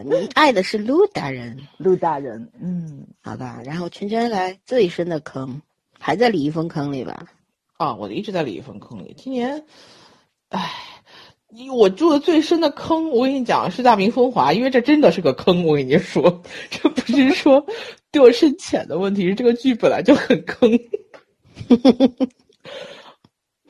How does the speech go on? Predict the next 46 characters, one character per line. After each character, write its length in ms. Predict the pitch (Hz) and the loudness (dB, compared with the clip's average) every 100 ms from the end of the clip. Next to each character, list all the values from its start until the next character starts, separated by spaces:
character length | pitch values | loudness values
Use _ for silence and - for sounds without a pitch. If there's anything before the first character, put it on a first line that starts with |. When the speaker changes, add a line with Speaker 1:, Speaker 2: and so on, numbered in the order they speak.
| - - | -6 2
Speaker 3:
我 80 | |
就 160 | 226 330 | 4 4
觉 120 | 302 | 2
得 180 | 262 277 | 2 2
这 220 | 269 381 | 0 2
么 80 | 254 247 | 2 0
坑 200 | - 330 | -4 -2
的 140 | 247 | -2
剧 120 | 240 | -2
我 160 | 240 220 | 2 2
也 60 | |
能 140 | 160 180 | 2 -2
掉 200 | 254 226 | 0 0
进 80 | 202 | -2
去， 140 | 220 | -4
我 100 | 147 | -4
自 160 | - 214 | -4 -4
己 60 | |
都 100 | 175 | -2
不 180 | 175 240 | -2 -2
明 200 | 196 110 | -6 -4
白 160 | 127 180 | -4 -2
是 100 | 185 | 2
为 140 | 202 | 2
什 340 | 214 - - 165 175 | 2 -6 -8 -6 -6
么。 300 | 165 170 - _ - - - - - _ _ _ | -6 -8 -10 _ -20 -20 -20 -20 -20 _ _ _
而 220 | 185 233 | 0 2
且 100 | 254 | 4
我 120 | 226 | 2
之 180 | 233 254 | 2 -4
前 200 | 254 185 | 0 0
还 140 | 208 | 0
信 220 | 226 311 294 | -4 -6 -4
誓 80 | |
旦 120 | 240 226 | -4 -4
旦 140 | 208 | -2
说 140 | 233 | 0
我 100 | 180 - | 0 -2
绝 180 | - 131 | -8 -6
对 100 | 180 | -6
不 80 | 214 | -2
会 100 | 156 | -4
看 260 | - - 117 | -4 -12 -10
这 80 | |
个 80 | 110 | -10
剧， 600 | 131 - - - - 202 | -12 -16 -20 -18 -18 -18